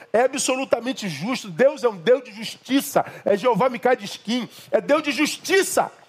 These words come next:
Ele não é incoerente nas suas ações. Então por que que uns têm mais de Deus, aparentemente, que o outro?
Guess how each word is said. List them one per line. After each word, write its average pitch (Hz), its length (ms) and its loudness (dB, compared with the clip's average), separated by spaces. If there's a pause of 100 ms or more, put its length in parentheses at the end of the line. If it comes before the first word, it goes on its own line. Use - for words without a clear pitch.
(1120)
Ele 269 220 4
não 294 160 4
é 320 60 2
incoerente 294 800 2
nas 220 180 -2
suas 214 220 0
ações. 202 420 -2 (220)
Então 359 240 0
por 349 160 -4
que 349 100 2
que 330 160 -2
uns 330 220 2
têm 311 160 0
mais 294 420 2
de 233 100 -10
Deus, 269 420 2
aparentemente, 262 680 0
que - 80 -2
o 320 60 0
outro? 285 360 2